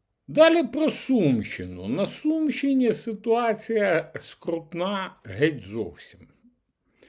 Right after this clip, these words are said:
Мало того, що, е, кожен день маємо просування росіян і окупацію кількох населених пунктів,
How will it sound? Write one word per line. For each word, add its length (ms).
Мало 340
того, 360
що, 600
е, 260
кожен 560
день 480
маємо 560
просування 960
росіян 840
і 120
окупацію 920
кількох 560
населених 680
пунктів, 480